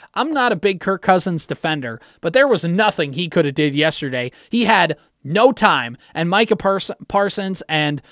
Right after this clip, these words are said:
and, and, uh, uh, the Lawrence, DeMarcus Lawrence and everybody was just jumping on the back of Kirk Cousins. Um, here's the deal, uh, with the Vikings. Um, let's see, the official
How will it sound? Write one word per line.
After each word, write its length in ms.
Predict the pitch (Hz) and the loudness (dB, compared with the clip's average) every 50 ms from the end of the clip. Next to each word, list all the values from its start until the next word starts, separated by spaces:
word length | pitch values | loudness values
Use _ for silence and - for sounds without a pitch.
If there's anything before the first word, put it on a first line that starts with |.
| _ _ _ _ - | _ _ _ _ -8
and, 220 | - 151 156 147 - | -6 -4 -4 -4 -6
and, 260 | - 156 151 147 139 | -8 -8 -6 -6 -6
uh, 280 | 139 131 131 131 127 127 - _ _ _ _ | -4 -4 -4 -4 -4 -6 -10 _ _ _ _
uh, 220 | - 131 127 127 | -10 -8 -8 -8
the 120 | 131 139 131 | -6 -6 -8
Lawrence, 460 | 127 135 160 180 196 180 160 151 143 | -6 -4 -4 -2 -2 -4 -4 -4 -2
DeMarcus 400 | 165 185 196 202 - 185 156 - | 0 2 2 2 0 -2 -4 -2
Lawrence 560 | 151 143 165 190 190 190 190 185 185 - - | -2 0 0 2 2 0 0 -2 -4 -6 -6
and 320 | 170 143 127 156 165 160 - - | -6 -4 -2 -2 -2 -2 -2 0
everybody 420 | 180 214 220 208 180 165 151 143 | 2 4 4 4 4 2 0 -2
was 100 | 143 139 | -4 -4
just 220 | - - 156 - - | -4 -6 -6 -6 -4
jumping 540 | - 190 196 214 208 - 170 135 131 139 - - - - _ - | -2 0 0 0 0 -2 -4 -4 -6 -8 -12 -16 -20 -20 _ -4
on 360 | - 180 196 208 214 214 202 | 0 2 2 2 2 0 -2
the 80 | 180 | -2
back 380 | 156 - 165 170 185 202 196 - - | -2 0 0 0 0 0 -2 -2 -4
of 400 | - 160 160 165 165 160 165 170 - _ _ _ - - _ | 0 2 4 4 4 2 0 -4 -8 _ _ _ -20 -20 _
Kirk 320 | - - 175 185 180 - | -4 -2 -2 -2 -2 -4
Cousins. 640 | - - - 185 180 165 - 131 127 131 - - - _ _ _ _ _ - | -6 0 2 2 2 2 -2 -6 -8 -10 -10 -12 -12 _ _ _ _ _ -2
Um, 480 | 165 160 165 160 160 160 156 151 - _ _ _ _ _ _ _ _ _ _ _ _ _ _ _ _ _ _ _ _ - - | 2 4 6 6 6 4 2 -2 -8 _ _ _ _ _ _ _ _ _ _ _ _ _ _ _ _ _ _ _ _ -12 -6
here's 360 | 151 185 214 226 226 - - | 0 4 4 4 4 2 0
the 100 | 208 175 | -2 -2
deal, 400 | 147 180 180 170 143 117 101 - _ _ _ _ _ - - | -2 0 0 -2 -2 -2 -6 -14 _ _ _ _ _ -8 -4
uh, 320 | 151 156 156 156 156 147 | 0 2 2 2 2 0
with 280 | - 151 175 175 156 - | 0 0 0 0 0 0
the 100 | 180 170 | 0 0
Vikings. 720 | 143 - 175 180 175 - - 147 139 135 131 - - - - _ _ _ _ - | 2 2 2 2 2 -2 -4 -6 -6 -8 -8 -10 -12 -12 -16 _ _ _ _ -10
Um, 720 | - 147 147 156 156 156 156 156 156 156 156 160 160 156 - - - | -4 -2 0 2 4 4 4 4 4 4 2 0 -4 -6 -10 -14 -6
let's 340 | 165 175 180 180 175 - - | -2 0 2 2 0 -2 -6
see, 500 | - - - - - 175 151 143 139 143 | -8 -8 -6 -4 -4 -4 -2 -2 -4 -4
the 180 | 147 147 143 | -4 -4 -4
official 800 | 127 - - 190 175 - - 180 165 160 156 151 151 147 147 143 | -6 -4 -4 -4 -4 -2 -2 0 0 2 2 0 0 0 -2 -4